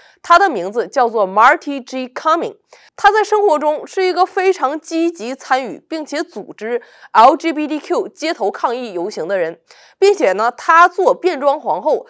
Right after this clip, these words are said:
也不仅仅只是为成人提供娱乐而已，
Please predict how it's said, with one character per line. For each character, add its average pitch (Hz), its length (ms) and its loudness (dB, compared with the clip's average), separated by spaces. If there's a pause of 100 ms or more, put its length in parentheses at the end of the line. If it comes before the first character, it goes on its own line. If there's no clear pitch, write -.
(140)
也 185 160 0
不 185 160 -6 (160)
仅 269 180 -6
仅 330 240 -6
只 202 200 -14
是 240 140 -4
为 294 200 -4
成 190 320 -8
人 190 340 -2
提 - 200 -16
供 226 240 -6
娱 175 180 -10
乐 226 220 -2
而 156 180 -6
已， 156 180 -18